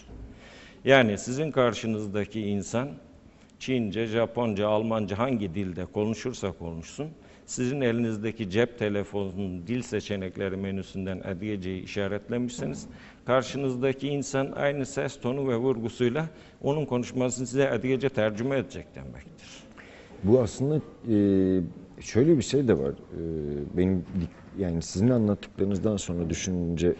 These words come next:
Speaker 2: aklıma gelen, e, en nihayetinde Adigece insanların artık öğrenmedikleri, kaybolmak üzere olan bir dil.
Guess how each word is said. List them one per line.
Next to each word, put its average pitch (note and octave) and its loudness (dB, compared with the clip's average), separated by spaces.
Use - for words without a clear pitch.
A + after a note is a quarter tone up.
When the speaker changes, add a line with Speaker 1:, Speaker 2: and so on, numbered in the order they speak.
Speaker 2:
aklıma F2 2
gelen, F#2+ 2
e, F#2+ 6
en A2+ 6
nihayetinde C#3+ 6
Adigece A2+ 4
insanların A2+ 2
artık G2 0
öğrenmedikleri, G#2+ 4
kaybolmak G#2+ 6
üzere D#2 2
olan A#2+ 4
bir A#2+ 6
dil. F#2+ 4